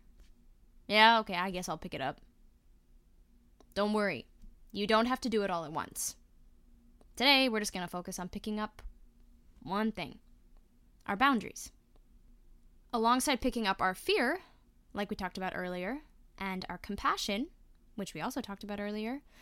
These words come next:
I believe that picking up our boundaries can be one of the most empowering practices. Since I've learned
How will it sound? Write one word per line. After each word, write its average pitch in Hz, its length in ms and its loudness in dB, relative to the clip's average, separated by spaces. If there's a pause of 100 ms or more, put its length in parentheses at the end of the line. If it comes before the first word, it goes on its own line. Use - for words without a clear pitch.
(360)
I 226 300 2
believe 226 360 0
that 202 120 -8
picking 226 300 -4
up 214 120 -4
our 208 60 -4
boundaries 220 760 -2
can 220 300 -2
be 214 140 0
one 220 240 0
of 202 200 -2 (120)
the 202 280 0
most 220 440 0 (140)
empowering 214 1080 -2 (560)
practices. - 760 -2 (1700)
Since - 560 0 (440)
I've 202 260 2
learned 247 320 2